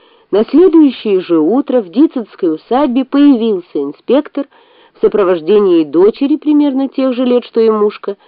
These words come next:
и, по всему, судя, уже заядлой охотницы.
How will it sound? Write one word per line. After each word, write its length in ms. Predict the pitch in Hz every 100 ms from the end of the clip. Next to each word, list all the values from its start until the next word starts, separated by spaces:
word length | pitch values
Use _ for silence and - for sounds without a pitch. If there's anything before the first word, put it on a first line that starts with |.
| _ _ _ -
и, 160 | 165
по 160 | 196 277
всему, 360 | - 330 311 311
судя, 360 | 240 254 302
уже 340 | 285 180 220 254
заядлой 580 | 240 170 170 208 262
охотницы. 680 | 285 - 202 233 247 - 262